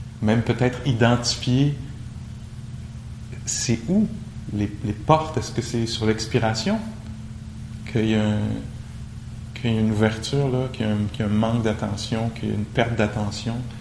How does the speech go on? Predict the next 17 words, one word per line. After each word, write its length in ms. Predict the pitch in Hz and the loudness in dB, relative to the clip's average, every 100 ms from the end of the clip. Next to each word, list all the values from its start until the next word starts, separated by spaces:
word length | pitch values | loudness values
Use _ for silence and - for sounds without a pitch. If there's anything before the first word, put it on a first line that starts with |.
| - - | -12 -8
Est-ce 160 | 110 - | -6 -4
que 140 | - | -2
c'est 200 | 104 - | -2 0
dans 160 | 110 107 | 4 6
les 120 | 107 | 4
transitions ? 720 | 107 123 120 110 - 143 175 208 - - | 4 4 4 4 2 2 2 -2 -8 0
Non, 140 | 147 - | 2 2
assis, 300 | 120 - 151 | 0 -2 -2
ça 180 | - 131 | 0 2
va, 380 | 117 127 151 156 - - - - - | 2 2 2 -2 -8 -10 -12 -12 -2
marchant, 380 | 110 123 - 156 | 4 4 4 0
ça 160 | - 117 | 2 2
va, 260 | 113 139 156 135 | 2 0 0 0
mais 140 | 110 117 | 2 2
entre 200 | 120 139 135 | 2 2 2
les 80 | |
deux, 260 | 113 120 139 | 2 2 0